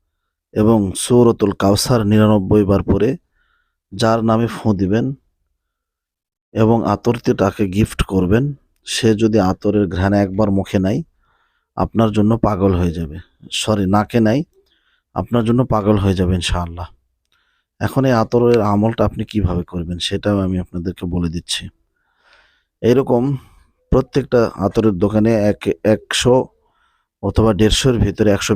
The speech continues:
বিশ টাকার ভিতরে আপনি যে কোনো আতর নিলেই হবে,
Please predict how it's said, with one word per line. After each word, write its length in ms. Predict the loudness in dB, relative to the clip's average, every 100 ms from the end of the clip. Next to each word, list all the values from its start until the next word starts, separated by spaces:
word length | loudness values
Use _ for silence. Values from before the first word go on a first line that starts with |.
| 0
বিশ 120 | 0
টাকার 240 | -2 -2 -2
ভিতরে 280 | -2 0 0
আপনি 240 | 0 -2 -2 -6 _ _ _ _ -2
যে 140 | 0
কোনো 200 | 2 0 0
আতর 200 | 0 0
নিলেই 340 | 2 2 2 0
হবে, 200 | -2 -6